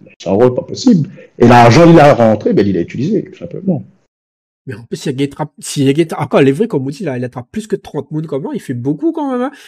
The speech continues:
Speaker 2: Et c'est pour ça qu'au début du sujet, m'a bien précisé, en plus, c'est le contexte aussi qui fait ça. C'est la pénurie, c'est, en fait, Demoun, il réagit avec,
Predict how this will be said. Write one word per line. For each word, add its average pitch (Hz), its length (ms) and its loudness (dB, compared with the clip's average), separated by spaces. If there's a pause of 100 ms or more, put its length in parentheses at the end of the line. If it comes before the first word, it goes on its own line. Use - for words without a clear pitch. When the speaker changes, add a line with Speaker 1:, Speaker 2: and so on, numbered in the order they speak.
Speaker 2:
Et - 80 -2
c'est - 80 -6
pour 151 140 -8
ça 302 100 0
qu'au 294 140 0
début 202 300 -2
du 202 100 -6
sujet, 190 260 0
m'a 170 140 -2
bien 151 180 -2
précisé, 160 460 -2
en 202 80 0
plus, 196 140 0
c'est - 140 -4
le 135 60 0
contexte 156 480 -8
aussi 220 180 -8
qui 202 80 -14
fait 202 100 -6
ça. 170 240 -6 (280)
C'est - 140 -4
la 131 100 -2
pénurie, 151 540 -2
c'est, 147 480 0 (320)
en - 60 -4
fait, 262 160 0
Demoun, 185 280 0
il 220 60 0
réagit 185 320 0
avec, - 180 -2